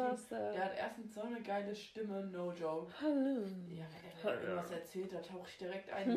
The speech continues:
Speaker 2: eine ganz
Speaker 1: <laughs>
Speaker 2: andere Welt. Ja, echt. Und der hat auch mal so, so Rituale gemacht, also so, wo du dann so irgendwie Bloody Mary oder so dann beschwörst.
Speaker 1: Was?
Speaker 2: Saugestört. Ja, ja, und er hat das dann alles gefilmt, also ich glaub, da ist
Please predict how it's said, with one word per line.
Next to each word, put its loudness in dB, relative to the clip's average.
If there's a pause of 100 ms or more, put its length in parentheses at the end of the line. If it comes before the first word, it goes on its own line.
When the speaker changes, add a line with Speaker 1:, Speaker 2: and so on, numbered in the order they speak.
Speaker 2:
eine 6
ganz 0
Speaker 1:
<laughs> -
Speaker 2:
andere -4
Welt. 4 (540)
Ja, 6
echt. 0 (560)
Und 0
der 0
hat 0
auch 2
mal 0
so, -2
so -4
Rituale -2
gemacht, -4 (220)
also -2
so, -4 (360)
wo -12
du -6
dann -4
so -6
irgendwie -6
Bloody -2
Mary -2
oder 2
so -2
dann -4
beschwörst. 0 (420)
Speaker 1:
Was? 2
Speaker 2:
Saugestört. 2 (400)
Ja, -2
ja, -2
und -4
er -2
hat -6
das -14
dann -6
alles -6
gefilmt, -8
also -2
ich -10
glaub, -10
da -8
ist -10